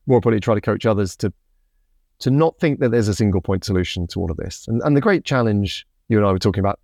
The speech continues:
cognitive bias a little bit earlier, you know, in terms of I'll, I'll see what I'm looking for. But, you know, the, the great challenge is, you know, if someone is proclaiming that the B twelve injection we, we joked about earlier gave them more energy,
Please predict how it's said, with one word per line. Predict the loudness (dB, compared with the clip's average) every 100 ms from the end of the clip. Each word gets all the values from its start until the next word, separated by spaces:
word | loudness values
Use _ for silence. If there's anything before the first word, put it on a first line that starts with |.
| -2
cognitive | 0 0 -2 2
bias | 2 2 -2 -4
a |
little | -2 -2
bit | 0
earlier, | 0 0 -2 -4
you | -6
know, | -8
in | -6
terms | -4 -6
of | -8 _ _ -2
I'll, | 0 2
I'll | 0
see | 2 2
what | 4 2
I'm | 2
looking | 0 -2 -4
for. | -8 -10 -14 _ _ _ _ _ -2
But, | 2
you |
know, | 2
the, | 2 0 -4 _ _ _ _ _
the | -2
great | 2 0 -2 _
challenge | -2 0 2 0
is, | -2 -4 _ _ -4
you | -2
know, | -2 -6 -6
if | -4
someone | 0 0
is | 0
proclaiming | -2 0 2 2 2 0 -2
that | -4
the | 0
B | 0
twelve | 2 2 2
injection | 0 -2 -2 -4
we, | -4
we | -2 -4
joked | -4 -6
about | -6 -2
earlier | 0 0 -2 -2
gave | 0 0
them | 0
more | -2 0
energy, | 0 -2 -4 -6